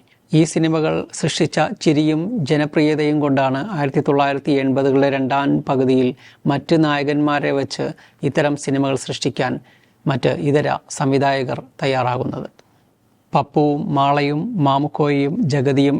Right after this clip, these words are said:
ഇന്നസെൻറ്റും ശ്രീനിവാസനും മുകേഷും ജഗദീഷുമെല്ലാം എൺപതുകളിൽ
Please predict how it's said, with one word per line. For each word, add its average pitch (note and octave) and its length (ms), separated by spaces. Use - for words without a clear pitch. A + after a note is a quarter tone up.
ഇന്നസെൻറ്റും C#3 560
ശ്രീനിവാസനും C#3+ 720
മുകേഷും C#3 420
ജഗദീഷുമെല്ലാം C#3 840
എൺപതുകളിൽ C#3+ 540